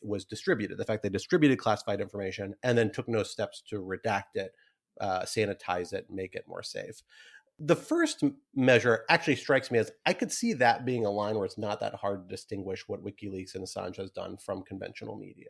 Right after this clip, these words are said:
right? I'm not aware of newspaper organizations, though I could be wrong, conventionally giving hacking tools to potential sources to be used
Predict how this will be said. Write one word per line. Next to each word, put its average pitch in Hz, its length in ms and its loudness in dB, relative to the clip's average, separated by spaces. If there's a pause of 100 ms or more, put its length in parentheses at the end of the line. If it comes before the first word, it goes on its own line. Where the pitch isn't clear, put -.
right? 107 300 -2 (480)
I'm 160 160 2
not 156 160 4
aware 117 500 4
of 110 180 -2
newspaper 110 380 -2
organizations, 101 480 -4
though 95 80 -4
I 95 60 -2
could 101 160 -14
be 98 100 -6
wrong, 110 480 0 (300)
conventionally 113 400 2
giving 98 580 4 (360)
hacking 104 440 -4
tools 90 520 -6 (120)
to 95 420 2
potential 95 380 -6
sources 92 540 -8
to - 140 -12
be 98 100 -10
used 92 560 -10